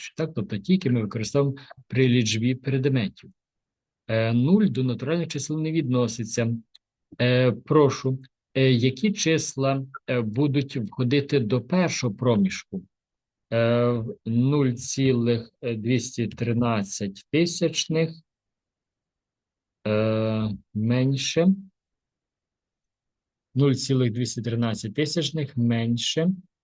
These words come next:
е, ікса і менше, е, п'яти. Прошу, яких значень може набувати ікс?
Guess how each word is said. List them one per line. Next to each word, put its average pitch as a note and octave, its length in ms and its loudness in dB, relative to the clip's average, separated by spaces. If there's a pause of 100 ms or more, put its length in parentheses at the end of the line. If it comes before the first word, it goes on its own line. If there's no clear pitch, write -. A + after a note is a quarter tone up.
(480)
е, A#2 460 0
ікса A#2+ 840 -4 (1000)
і A#2 320 0 (160)
менше, C#3 800 -2 (560)
е, A2+ 140 -6
п'яти. C3 560 -4 (340)
Прошу, D3+ 460 2 (240)
яких D#3 340 4
значень E3 380 -2
може C#3 240 0
набувати A#2+ 460 0
ікс? - 460 -12